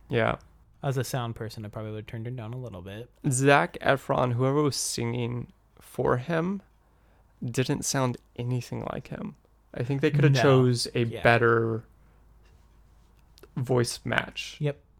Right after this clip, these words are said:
Speaker 2: I believe so too.
Speaker 1: Um, 'cause that was really off-putting, 'cause it was, like, almost immediately clear that he's not even singing this.
Speaker 2: Yeah, you
Speaker 1: And
Speaker 2: could
Speaker 1: he's not even in the studio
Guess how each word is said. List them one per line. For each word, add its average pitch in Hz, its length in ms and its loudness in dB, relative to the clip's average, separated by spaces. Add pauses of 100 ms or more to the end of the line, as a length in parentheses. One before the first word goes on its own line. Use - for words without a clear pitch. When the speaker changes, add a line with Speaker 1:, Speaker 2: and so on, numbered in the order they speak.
(120)
Speaker 2:
I 135 200 -4
believe 127 280 -2
so 117 140 -10
too. 117 300 -10 (240)
Speaker 1:
Um, 117 500 -4 (420)
'cause 127 140 0
that 135 140 10
was 127 180 4
really 120 200 4
off-putting, - 600 -6
'cause 117 180 -4
it 120 40 -2
was, 117 160 0
like, 120 220 -2
almost 123 360 0
immediately 117 680 -2
clear - 300 -4
that - 160 -8
he's - 160 -12
not - 160 -6
even - 160 -12
singing - 340 -12
this. - 240 -12 (160)
Speaker 2:
Yeah, 147 120 -10
you - 120 -18
Speaker 1:
And 131 100 -14
Speaker 2:
could 131 80 4
Speaker 1:
he's 135 140 6
not 139 140 10
even 127 300 6
in 131 200 4
the 120 100 4
studio 120 600 4